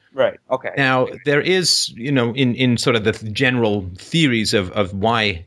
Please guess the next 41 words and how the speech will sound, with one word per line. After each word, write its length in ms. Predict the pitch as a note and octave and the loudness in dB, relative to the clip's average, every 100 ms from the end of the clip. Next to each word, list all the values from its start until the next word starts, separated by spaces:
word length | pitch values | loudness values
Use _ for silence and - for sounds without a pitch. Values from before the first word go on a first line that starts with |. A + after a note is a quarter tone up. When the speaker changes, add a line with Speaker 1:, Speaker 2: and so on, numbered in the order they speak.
| - | -10
Speaker 2:
currency 640 | - C3+ A#2 - G2+ F#2 - | -4 -2 -2 -2 -4 -8 -6
arises, 580 | F#2 G#2+ F#3 F3+ F2 - | -2 2 2 0 -4 -4
why 160 | G#2 A2 | 0 0
some 200 | G#2+ G2+ | 0 0
sort 160 | G#2+ | 0
of 100 | F#2+ - - - - | -2 -4 -20 -20 -6
universal 580 | F#2+ G#2+ F#2+ G2 F#2 E2 | 0 2 2 -2 -4 -4
medium 400 | F2+ A2 G#2 F2+ | -2 0 0 0
of 60 | D#2+ | -4
exchange 640 | - - D#3+ A#2 F2+ - _ _ _ - | -4 0 0 0 -4 -6 _ _ _ -2
arises, 680 | G#2 G2+ G2 F#2+ F#2 F#2+ - | 0 2 2 2 2 2 0
is 400 | G2+ F#2+ F#2 - | 2 2 2 0
what 180 | F#2+ G2 | 0 0
is 80 | - | 0
called 220 | A2 G2+ | 0 0
the 80 | C3 | 0
coincidence 680 | - E3 A3 - F#3+ E3 | 0 0 2 2 2 2
of 160 | C3+ G#2 | 0 0
wants. 640 | F2+ F#2+ C#2+ - - - - _ _ _ _ - | 0 -2 -4 -4 -4 -4 -8 _ _ _ _ -6
The 80 | - | 0
coincidence 640 | G2+ A#2+ - A2+ G#2 - | 2 2 2 2 2 0
of 240 | - E2+ D#2 | 0 -2 0
wants. 540 | F2 D#2 - - - - - - - - - _ _ _ _ - | -2 -2 -4 -4 -4 -6 -20 -20 -20 -20 -20 _ _ _ _ -4
So 420 | - E3 C#3+ B2 - _ _ | 0 2 2 0 -4 _ _
if 160 | D#3 - | -4 0
I 180 | E3 G3 | 0 2
need 180 | F3 C#3+ | 0 0
somebody 360 | F#3 E3+ D#3 | -4 -2 -4
to 120 | D3 | -2
repair 380 | C3+ C3 E3+ E3 | -2 -2 -2 0
my 140 | C#3 A#2+ | 0 -2
toilet 460 | - F3+ G2+ G2+ A#2 | -2 0 0 -2 -2
and 120 | A#2+ | 0
all 160 | C#3+ | 2
I 80 | A#2+ | 2
have 220 | A#2 B2 | 2 -2
is 80 | G#2+ | -2
a 40 | F#2 | -4
bunch 220 | A#2+ A#2 | -2 -2
of 80 | F2 | -2
bananas 640 | G#2+ C#3+ A#2+ F2+ G#2+ - | 0 2 0 -2 -2 -4